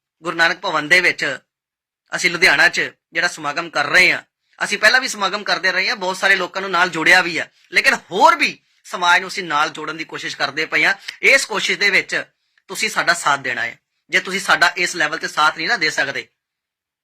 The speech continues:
ਤੇ ਘੱਟੋ ਘੱਟ ਉਹਨਾਂ ਲੋਕਾਂ ਦੇ ਮਗਰ ਨਾ ਲੱਗਿਓ ਜਿਹੜੇ ਕਿ ਸਮਾਜ ਨੂੰ ਪਾੜ ਪਾਉਣਾ ਚਾਹੁੰਦੇ। ਸੌ ਮਜਬੂਰੀਆਂ ਹੋ ਸਕਦੀਆਂ ਲੁਧਿਆਣਾ ਦੇ ਵਿੱਚ ਨਾ ਆਉਣ ਦੀਆਂ।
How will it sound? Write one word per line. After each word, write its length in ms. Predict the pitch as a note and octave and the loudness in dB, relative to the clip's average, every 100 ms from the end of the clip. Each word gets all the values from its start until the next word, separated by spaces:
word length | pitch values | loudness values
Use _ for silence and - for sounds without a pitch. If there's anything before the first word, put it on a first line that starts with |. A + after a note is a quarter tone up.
| _ _ _ | _ _ _
ਤੇ 100 | F#3 - | -4 0
ਘੱਟੋ 280 | - G3+ G#3 F#3 | -2 0 2 2
ਘੱਟ 160 | - C#3+ _ _ _ _ _ _ | 0 -8 _ _ _ _ _ _
ਉਹਨਾਂ 280 | A3 B3+ A#3 | -4 2 2
ਲੋਕਾਂ 260 | G#3+ - G#3 | 2 0 -2
ਦੇ 60 | |
ਮਗਰ 240 | G3 F#3 F3+ | 0 0 0
ਨਾ 220 | D#3 D3+ | 2 0
ਲੱਗਿਓ 460 | D#3 D3+ F#3+ A#3 _ _ _ _ | 0 -2 -2 -4 _ _ _ _
ਜਿਹੜੇ 200 | E3 E3+ | 0 0
ਕਿ 120 | F3+ | -2
ਸਮਾਜ 320 | F3 C#3+ C#3 | -8 0 0
ਨੂੰ 100 | C#3+ C#3 | 0 -2
ਪਾੜ 180 | C3 B2+ | -2 -2
ਪਾਉਣਾ 240 | B2 B2 | -10 -12
ਚਾਹੁੰਦੇ। 320 | F#3+ B2+ - _ _ _ _ _ - | -14 -18 -18 _ _ _ _ _ -12
ਸੌ 240 | - A#3+ | 0 2
ਮਜਬੂਰੀਆਂ 440 | D4+ B3+ A#3+ A#3+ A#3 | 4 2 0 0 0
ਹੋ 140 | G#3 | 0
ਸਕਦੀਆਂ 360 | F#3 D#3+ E3 F#3 | -2 -4 -2 -2
ਲੁਧਿਆਣਾ 360 | F#3+ F#3 D#3 | 2 2 2
ਦੇ 120 | D#3 E3 | 2 0
ਵਿੱਚ 300 | D#3+ F3 - _ _ D#3+ | 0 -2 -6 _ _ 0
ਨਾ 140 | F3 | 2
ਆਉਣ 200 | E3+ D#3 | 4 2
ਦੀਆਂ। 240 | C#3 C3+ | -2 -8